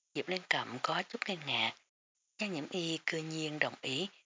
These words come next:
để cho nàng một mình trở về phòng như vậy. Lần trước không phải là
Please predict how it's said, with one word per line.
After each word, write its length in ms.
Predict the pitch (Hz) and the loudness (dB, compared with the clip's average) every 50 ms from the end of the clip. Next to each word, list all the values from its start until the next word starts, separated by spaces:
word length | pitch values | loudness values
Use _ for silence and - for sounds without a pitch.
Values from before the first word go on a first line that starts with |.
| _ _ | _ _
để 80 | - - - | -4 0 0
cho 140 | 220 208 | 0 0
nàng 340 | 196 185 165 151 143 135 127 | 2 2 2 2 2 2 0
một 200 | 127 - - - | -2 -4 -4 -2
mình 300 | 165 165 151 139 131 123 - | -2 -2 0 -2 -2 2 4
trở 260 | - 58 - - - 143 | 4 4 4 4 2 2
về 260 | - 165 151 131 123 120 | 2 0 0 0 0 -2
phòng 240 | - 143 123 110 117 | -2 -4 -4 -4 -4
như 140 | 127 151 151 | -4 -4 -2
vậy. 320 | - 147 127 107 - - - _ _ _ _ _ _ _ _ - | 0 0 0 0 -2 -4 -8 _ _ _ _ _ _ _ _ -2
Lần 180 | 160 139 127 - | -2 -2 0 2
trước 240 | - 135 151 185 226 - - _ _ _ - | 2 4 4 2 0 -2 -8 _ _ _ 0
không 100 | 220 202 - | 0 2 2
phải 220 | - - 123 147 | 4 4 6 6
là 140 | 170 170 | 6 4